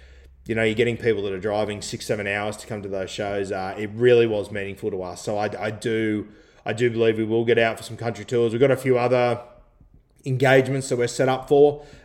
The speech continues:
uh, to go to different spots. Uh, I think we're going to Queensland in the early rounds next year,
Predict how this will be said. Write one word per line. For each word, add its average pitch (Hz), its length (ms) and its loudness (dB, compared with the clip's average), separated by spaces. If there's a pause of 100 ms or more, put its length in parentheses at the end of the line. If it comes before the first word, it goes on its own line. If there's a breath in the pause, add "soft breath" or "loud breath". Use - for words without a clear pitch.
uh, 117 520 4
to - 120 -10
go 120 160 2
to 113 80 -2
different 110 320 -6
spots. - 640 -2 (160)
Uh, 107 420 -2
I 101 100 -4
think 127 140 -6
we're 113 60 -6
going 113 140 -2
to 110 60 -4
Queensland 117 480 -4
in 113 60 -6
the 110 160 -6
early 110 300 -2
rounds 113 520 -6
next 117 280 -8
year, 131 300 4